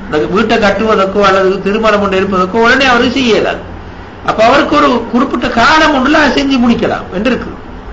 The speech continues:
இப்படியான நபர்களுக்கு கடன் கொடுத்து, அஹ், திருப்பி அந்த கடனை வாங்கி கொள்ளலாம்னு சொல்றது இவங்களோட அபிப்பிராயம்.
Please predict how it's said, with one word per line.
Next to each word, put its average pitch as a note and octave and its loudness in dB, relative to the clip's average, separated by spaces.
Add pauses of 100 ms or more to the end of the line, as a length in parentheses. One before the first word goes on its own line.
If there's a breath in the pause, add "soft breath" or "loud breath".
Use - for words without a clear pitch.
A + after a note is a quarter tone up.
(1040)
இப்படியான D#4+ 2
நபர்களுக்கு A3+ 2
கடன் A#3 0
கொடுத்து, B3+ 0 (840)
அஹ், D3+ 0
திருப்பி B3 0
அந்த A#3+ 2
கடனை G#3+ 0
வாங்கி G3+ 4
கொள்ளலாம்னு E3+ 0
சொல்றது D#3 -2
இவங்களோட G#3+ 0
அபிப்பிராயம். E3 -2